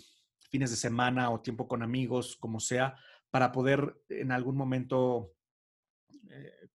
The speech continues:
cumplir ese sueño. Tan solo, y, y para compartirlo con, con la audiencia, es no, no escribir, sino actualizar uno de mis libros. Me llevó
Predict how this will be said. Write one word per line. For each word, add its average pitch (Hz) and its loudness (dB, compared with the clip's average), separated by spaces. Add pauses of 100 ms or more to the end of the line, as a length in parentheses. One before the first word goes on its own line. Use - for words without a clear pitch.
(140)
cumplir 127 -2
ese 127 -4
sueño. 180 0
Tan 117 -4
solo, 147 2 (560)
y, 127 -6
y 113 -12 (160)
para 127 0
compartirlo 123 -4
con, 113 -8
con 120 -8
la 120 -4
audiencia, 127 0
es 131 -4 (600)
no, 139 4
no 180 4
escribir, 160 4
sino 120 -2
actualizar 131 0
uno 135 -2
de 120 -2
mis 113 -6
libros. 139 -2 (120)
Me 120 -6
llevó 135 0